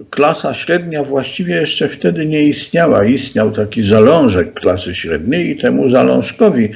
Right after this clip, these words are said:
y, pan Balcerowicz przetrącił kręgosłup. A ta, ten zalążek uznał, uznany został za niebezpieczny potencjalnie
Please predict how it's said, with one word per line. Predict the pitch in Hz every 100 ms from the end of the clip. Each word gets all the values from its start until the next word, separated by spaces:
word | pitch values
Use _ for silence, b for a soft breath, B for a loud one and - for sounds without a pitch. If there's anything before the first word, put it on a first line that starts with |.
| B B B _
y, | 110 110 110 110 110 110 110 107 110 107 104 104 -
pan | 113 117 107
Balcerowicz | 110 107 117 117 110 101
przetrącił | - 110 101 120 113 - 101
kręgosłup. | 98 104 101 98 - - 90 - _ _ B B B B B _
A | 104 131 180 202 202 156 151 143 -
ta, | 160 156 156 151 139 139
ten | 160 151
zalążek | 143 120 151 208 196 190 - 156 156 151
uznał, | 170 202 175 175 170 165 233
uznany | 143 139 147 175 190 156
został | 160 170 - 156
za | 143 147 147 143 - 127 120 120
niebezpieczny | 123 139 147 139 - 202 190 - 117
potencjalnie | - 120 113 110 - 101 92 107